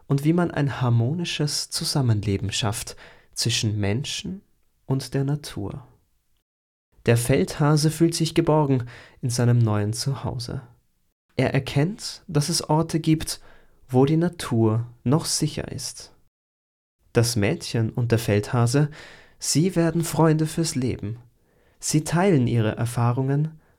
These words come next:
und lernen voneinander. Der Feldhase erkennt, dass es Hoffnung gibt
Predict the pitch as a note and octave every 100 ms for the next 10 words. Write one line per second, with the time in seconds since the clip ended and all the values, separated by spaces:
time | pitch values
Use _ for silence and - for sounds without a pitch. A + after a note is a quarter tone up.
0 | _ D#3 D#3 C3 C3 A#2 G2 F#2+ - G2
1 | F#2+ F#2+ G2 A#2+ A#2 - _ _ _ _
2 | _ - G2+ - A2+ B2 - D#3 D3 -
3 | D3 - C3+ C3 - - - - - B2
4 | D3+ - D#3+ D#3 B2+ B2 A#2+ A#2+ A#2+ -